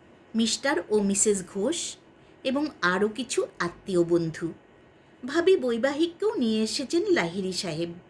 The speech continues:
কনেকেও আনবার ইচ্ছা ছিল, সে সলজ্জ সংকোচে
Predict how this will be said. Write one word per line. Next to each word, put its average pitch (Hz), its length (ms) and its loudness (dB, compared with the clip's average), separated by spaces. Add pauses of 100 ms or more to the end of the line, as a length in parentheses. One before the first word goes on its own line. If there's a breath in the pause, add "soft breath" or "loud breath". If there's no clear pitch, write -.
(520)
কনেকেও 220 480 0
আনবার 269 280 2
ইচ্ছা 233 300 -4
ছিল, 240 300 -2 (720)
সে 349 180 2
সলজ্জ 240 540 0
সংকোচে 254 760 -2